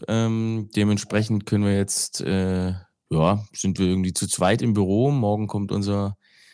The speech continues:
Public Management Student noch. Und, äh, ja, also es gibt genug zu tun trotzdem mit Schneiden und Videos und so vorbereiten und Drehs, aber es ist auf jeden Fall vorweihnachtlich entspannt, sag ich mal.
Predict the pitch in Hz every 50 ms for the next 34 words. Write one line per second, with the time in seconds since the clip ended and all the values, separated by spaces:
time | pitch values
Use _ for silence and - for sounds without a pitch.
0 | _ _ _ - 110 101 - 110 110 104 101 101 104 117 123 123 - - 127 123
1 | 120 - - - 131 123 127 123 123 135 135 127 127 131 139 - - - _ _
2 | _ _ _ _ _ _ _ _ _ _ _ _ _ - - 101 107 110 110 107
3 | 101 98 - 104 104 101 101 101 101 101 98 98 90 80 80 82 85 92 87 -
4 | - - 95 95 87 - 123 104 - - 123 131 131 123 - 131 117 - 131 139
5 | 156 147 135 131 127 131 - 139 131 123 113 107 - - - 104 101 101 107 110
6 | 110 113 110 110 107 - 98 98 92 85 - 95 104 104 107 104 98 101 - -
7 | 104 101 95 101 98 95 - - 101 92 95 90 92 92 92 95 - 95 92 92
8 | 87 92 92 - - - 92 98 101 104 - - - - 87 85 87 85 85 85
9 | 85 85 _ _ _ _ _ _ _ _ _ _ _ _ _ _ _ _ _ _
10 | _ - 127 135 127 131 123 131 117 117 127 123 127 - 117 107 107 107 104 104
11 | 104 104 - - 123 123 113 110 104 104 104 104 101 104 101 - - 98 95 101
12 | - - 90 - - - 85 85 82 78 - - - - - 65 69 - - -
13 | 80 - -